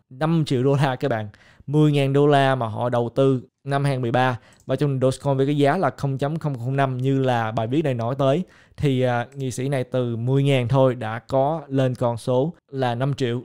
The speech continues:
Đương nhiên, đây là về đồng Dogecoin. Còn về đương nhiên Ethereum hay là Cardano thì những đồng này là mới hơn. Đương nhiên không có mặt năm hai nghìn mười ba rồi. Các bạn nghĩ sao về những thông tin này? Các bạn hãy comment ở bên dưới.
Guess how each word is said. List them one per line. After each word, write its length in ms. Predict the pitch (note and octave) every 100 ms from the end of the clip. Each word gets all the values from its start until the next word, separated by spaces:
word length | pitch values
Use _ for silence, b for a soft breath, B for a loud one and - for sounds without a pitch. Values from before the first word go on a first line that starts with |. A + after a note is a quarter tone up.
| -
Đương 160 | F3
nhiên, 200 | F3 D#3 - _ _ _ _
đây 220 | C#3+ D3
là 320 | C#3+ B2+ A#2 A#2
về 120 | A#2
đồng 160 | A#2
Dogecoin. 480 | A#2 C3 - C3 B2+ A2+
Còn 200 | - C#3+
về 80 | C#3
đương 120 | D3
nhiên 140 | D#3 D3+
Ethereum 600 | C#3 D3+ D3+ C#3+ B2+ A#2+
hay 200 | A2+ C#3+
là 560 | C3+ B2 A#2 A2+ A2 A2
Cardano 480 | C3+ C3 C3 B2 A#2
thì 240 | C3 A#2 A2+
những 120 | B2
đồng 120 | D3+
này 100 | B2+
là 60 | A2+
mới 200 | A#2+ F3
hơn. 280 | E3 C3+ C3+
Đương 120 | C3+
nhiên 220 | C3 A2+
không 140 | -
có 60 | C#3
mặt 160 | C3 -
năm 120 | B2
hai 100 | B2+
nghìn 80 | A#2
mười 100 | A2
ba 160 | B2 B2+
rồi. 200 | A#2+ G#2
Các 100 | E3
bạn 80 | D3+
nghĩ 100 | C#3+
sao 280 | D3+ D3+ C3+ -
về 340 | C3 C3 A#2+ A#2
những 180 | G#2+ C#3
thông 200 | E3 D3
tin 140 | D3+
này? 180 | C#3+ A#2 - _ _
Các 60 | C#3
bạn 80 | A#2+
hãy 80 |
comment 280 | A2+ C3+ B2
ở 40 | A#2+
bên 120 | A#2+
dưới. 240 | A#2+ C3